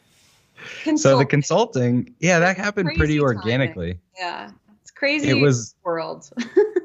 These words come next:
Speaker 1: I know. It was, it was funny. It was like one of my employees had a friend that also ran a business, and he thought our systems and technology were just so dialed in. And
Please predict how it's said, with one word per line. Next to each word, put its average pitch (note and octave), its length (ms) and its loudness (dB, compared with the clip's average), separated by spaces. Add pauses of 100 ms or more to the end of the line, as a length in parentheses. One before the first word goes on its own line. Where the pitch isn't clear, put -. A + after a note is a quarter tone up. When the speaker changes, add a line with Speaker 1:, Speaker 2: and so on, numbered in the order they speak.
(300)
Speaker 1:
I E4+ 160 0
know. D3+ 360 4
It G2+ 120 0
was, A2 300 0
it B2+ 140 -2
was C3+ 200 4
funny. B2+ 360 2
It F#2 100 0
was G#2+ 180 0
like G#2+ 220 0
one A2+ 140 4
of C3 80 6
my C3 160 4
employees G#2 880 2
had A#2 160 2
a G#2 80 4
friend A2 500 2
that F#2+ 120 4
also G#2 340 2
ran F#2+ 240 2
a F#2+ 60 0
business, F2 580 0 (460)
and G#2 360 6
he A#2+ 320 2
thought B2 300 4
our G#2 180 4
systems A2+ 720 0
and F#2 380 -2
technology G2+ 720 2
were G2+ 140 2
just F#2 260 -2
so A2 160 4
dialed G2 480 2
in. G#2+ 240 4
And F2+ 100 2